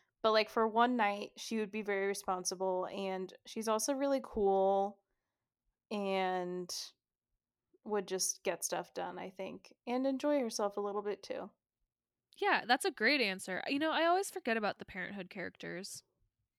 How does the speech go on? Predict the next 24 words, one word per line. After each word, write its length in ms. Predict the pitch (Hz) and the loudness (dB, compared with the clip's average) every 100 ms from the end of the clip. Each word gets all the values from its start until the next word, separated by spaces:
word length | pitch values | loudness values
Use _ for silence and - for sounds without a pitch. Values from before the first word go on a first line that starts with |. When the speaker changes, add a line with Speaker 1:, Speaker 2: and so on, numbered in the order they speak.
| _ _ _ _ _ - 254 | _ _ _ _ _ -12 -4
Speaker 1:
Yeah, 180 | 294 | 0
they 80 | 240 | 0
have 140 | 247 285 | 2 0
a 20 | |
lot 280 | 247 196 196 | 4 2 2
to 120 | 226 | -6
pull 260 | - 240 240 | -2 0 0
from, 320 | - 170 170 | -2 -4 -4
so 60 | - | -2
Speaker 2:
Yeah, 420 | 208 202 190 185 | 0 2 2 -2
they 100 | 202 | -4
really 240 | 208 226 220 | -4 -2 -4
do. 280 | 190 196 190 | -4 -4 -4
They 160 | 196 | -6
need 240 | 202 214 208 | -6 -8 -8
their 160 | 202 196 | -8 -6
time 220 | 196 185 | -8 -10
to 60 | 185 | -10
shine, 420 | - 170 170 185 | -8 -8 -8 -12
so 440 | - 185 175 180 - _ _ | -10 -8 -8 -10 -16 _ _
Amber's 300 | - 190 202 | -8 -8 -8
a 40 | 208 | -12
great 260 | 202 185 | -10 -10
pick. 300 | - 185 - | -8 -14 -14